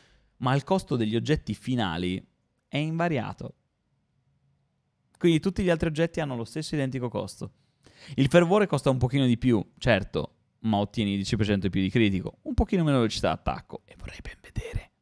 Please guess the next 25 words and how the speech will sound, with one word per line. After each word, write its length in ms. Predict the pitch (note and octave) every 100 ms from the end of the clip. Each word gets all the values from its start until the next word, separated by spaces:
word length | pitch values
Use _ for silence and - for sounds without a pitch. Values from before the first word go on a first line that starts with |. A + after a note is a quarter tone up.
| _ _ _ _ _ - - - - -
Oggetti 340 | C#3+ E3+ F#3+
rimossi, 500 | G3 G#3+ A#3 - B3
lancia 280 | - - -
di 100 | A#2
Shojin, 380 | - C3 B2+ B2+
ciao, 320 | A#2 G2+ G#2
portale 340 | G#2 G#2 A2 A2
di 60 |
Zrot, 240 | A#2 A#2+ -
ciao, 340 | A2 G2+ G#2
spacca 320 | - G#2+ -
resistenze, 540 | G#2+ G#2+ G#2+ A#2+ A#2 A#2
ciao, 280 | A2+ G2
cappa 220 | G2 G#2 G#2+
rapace. 320 | A2 A2 - - _
Cappa 200 | D#3+ F#3
rapace 280 | F#3 G3+ G3
perché 240 | C3+ A#2
non 320 | A#2 B2+ B2
c'è 160 | A#2+ B2
più 180 | - B2+
spacca 240 | - -
resistenze 400 | A2+ A2 A2+ A2+
e 40 | G2
portale 280 | G#2 A2